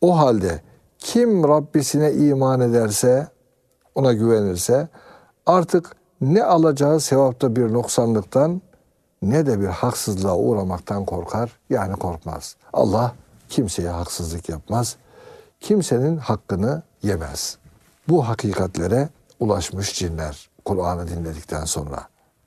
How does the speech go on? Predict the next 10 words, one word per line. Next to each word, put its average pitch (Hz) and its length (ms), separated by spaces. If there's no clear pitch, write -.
Kavimlerine 131 640
de 104 200
bu 151 120
hakikatleri 95 760
taşıyorlar. 85 720
On 185 180
dördüncü 151 420
ayetten 135 540
itibaren 113 760
yine 139 440